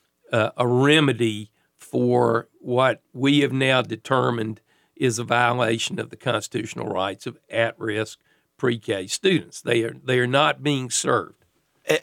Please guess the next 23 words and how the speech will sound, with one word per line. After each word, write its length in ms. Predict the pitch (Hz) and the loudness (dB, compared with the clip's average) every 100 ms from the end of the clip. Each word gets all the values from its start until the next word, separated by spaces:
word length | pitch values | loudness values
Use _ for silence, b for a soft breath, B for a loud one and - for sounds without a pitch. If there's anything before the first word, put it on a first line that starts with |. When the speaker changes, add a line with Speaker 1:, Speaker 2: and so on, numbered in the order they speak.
| - | 0
Speaker 2:
and, 320 | 143 131 117 - | 0 0 -2 -2
and 200 | 127 107 | -2 2
basic 500 | 151 151 - 127 - | 2 2 -2 -6 -10
civics 460 | - 180 139 127 - | -2 0 0 -2 0
here, 240 | 131 117 | 2 2
please, 420 | - _ 127 113 | 0 _ 0 2
anybody 300 | 110 104 98 | 0 0 -2
jump 240 | 92 101 98 | -2 -4 -4
in 140 | 101 | -6
if 200 | 107 104 | -8 -6
I'm 140 | 95 95 | -4 -2
missing 260 | 107 101 | -4 -4
it, 140 | 92 110 | -8 -2
but 100 | 107 | -4
it's 140 | - | -4
the 140 | - | 0
legislature 500 | 131 165 135 131 120 | 2 2 0 0 0
has 160 | 113 110 | 0 -2
the 80 | 107 | 0
power 260 | 113 104 | 2 2
of 80 | 95 | 0
the 80 | 87 | -4
purse. 400 | - 85 - | -6 -6 -6